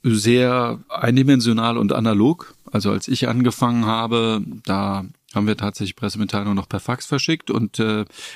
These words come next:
die Menschen, die schon länger dabei waren, äh, sagten mir, „Mensch, ist doch klasse, äh, wir müssen es nicht mehr per Brief verschicken.“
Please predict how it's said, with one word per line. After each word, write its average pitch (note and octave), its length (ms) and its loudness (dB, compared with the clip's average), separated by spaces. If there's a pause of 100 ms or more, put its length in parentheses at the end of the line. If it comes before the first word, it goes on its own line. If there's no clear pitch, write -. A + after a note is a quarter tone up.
(120)
die A2 300 4
Menschen, A2+ 320 0
die A2 100 0
schon A2+ 140 0
länger A#2 200 4
dabei A#2+ 300 0
waren, A#2 340 0
äh, A2 180 0
sagten A#2 360 -2
mir, A#2 220 4
„Mensch, A2 220 -2
ist - 120 -6
doch - 80 -4
klasse, C3+ 460 0 (400)
äh, A#2 160 2
wir A#2+ 100 6
müssen A#2+ 220 4
es G2+ 80 -2
nicht A#2+ 160 2
mehr G#2 100 0
per G#2 140 -2
Brief E3+ 280 2
verschicken.“ A#2+ 640 2